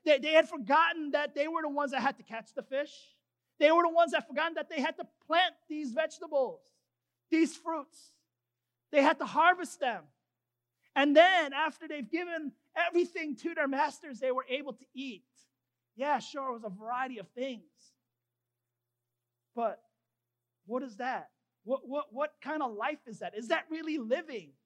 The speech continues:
They weren't free, right? And, and, and, you know, this perspective, this thought right here, it can be explained psychologically. It's called rosy retrospection.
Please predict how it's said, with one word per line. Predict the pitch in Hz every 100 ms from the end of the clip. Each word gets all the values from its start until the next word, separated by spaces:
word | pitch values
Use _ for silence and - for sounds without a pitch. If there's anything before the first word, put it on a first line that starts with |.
| _ _ _ _ _ _ -
They | 226
weren't | 247 285 269
free, | - - 302 277 139 _ _ _ _ _ _ _ _ _ _ _ _ _ _ -
right? | 220 247 _ -
And, | 302
and, | 302 294
and, | 294 294 _ _ _
you | 269
know, | 285 240
this | 302 302
perspective, | - 285 - 294 - 247 180
this | 277 -
thought | - 302 -
right | 277 254
here, | 254 277 254
it | 226
can | 277
be | 262
explained | 226 - 269 269 254
psychologically. | - 262 254 247 262 254 262 240
It's | -
called | 269 254 - _ -
rosy | 226 262 277 262 269
retrospection. | 226 226 220 240 220 - 208 - 226